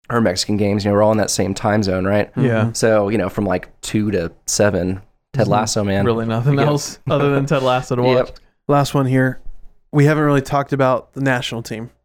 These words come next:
Speaker 3: Are you big into the national team?
Speaker 1: Um, I don't really follow them very closely. I probably should.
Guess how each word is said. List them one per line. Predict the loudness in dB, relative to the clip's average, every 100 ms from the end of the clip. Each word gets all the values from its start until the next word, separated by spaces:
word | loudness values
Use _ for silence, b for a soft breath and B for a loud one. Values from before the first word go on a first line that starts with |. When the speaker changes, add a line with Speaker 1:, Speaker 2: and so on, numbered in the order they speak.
| -2
Speaker 3:
Are | 2
you | 2
big | 4 2 4
into | 0 0
the | 0 2
national | 0 0 -4
team? | -2 -4 -4 _ B B B B _ 0
Speaker 1:
Um, | 2 4 4 2 -2 -12 _
I | -6
don't | -2
really | 0 0 0
follow | 0 2
them | 2
very | 2 0
closely. | 2 0 2 -4
I | -2
probably | -4 -2 -2
should. | 2 4 2